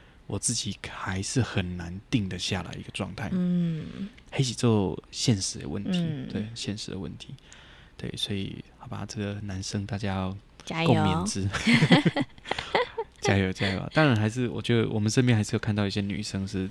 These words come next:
Speaker 1: 还，也是抓不到自己要什么啦，哦，还是会的。
Speaker 2: 对。
Speaker 1: 所以不管，我觉得不管男生女生，我觉得都一样、哦，
Speaker 2: 嗯，
Speaker 1: 大家都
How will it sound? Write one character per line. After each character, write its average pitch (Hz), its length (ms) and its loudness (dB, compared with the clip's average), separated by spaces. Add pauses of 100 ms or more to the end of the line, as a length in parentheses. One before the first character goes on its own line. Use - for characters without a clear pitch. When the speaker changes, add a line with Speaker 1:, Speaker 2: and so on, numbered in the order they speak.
(160)
Speaker 1:
还， - 180 -6
也 98 200 -2
是 - 120 -4
抓 107 140 0
不 104 100 -4
到 95 80 -2
自 92 140 -6
己 87 100 -6
要 92 200 -6
什 - 120 -12
么 101 120 -10
啦， 98 120 -12 (160)
哦， 110 100 -14
还 104 120 -6
是 101 140 -4
会 92 220 -6
的。 - 120 -12 (140)
Speaker 2:
对。 165 200 -8 (320)
Speaker 1:
所 - 140 0
以 - 60 0
不 135 80 2
管， 101 200 6
我 90 60 0
觉 104 180 0
得 104 60 0
不 110 140 -4
管 98 180 -2 (160)
男 98 160 -4
生 98 120 -6
女 95 100 -6
生， - 180 -12
我 107 60 -10
觉 104 80 -6
得 - 20 -6
都 101 180 0
一 95 100 -6
样、 98 140 -10 (140)
哦， - 60 -14
Speaker 2:
嗯， 170 180 0
Speaker 1:
大 98 80 0
家 98 160 -2
都 104 180 0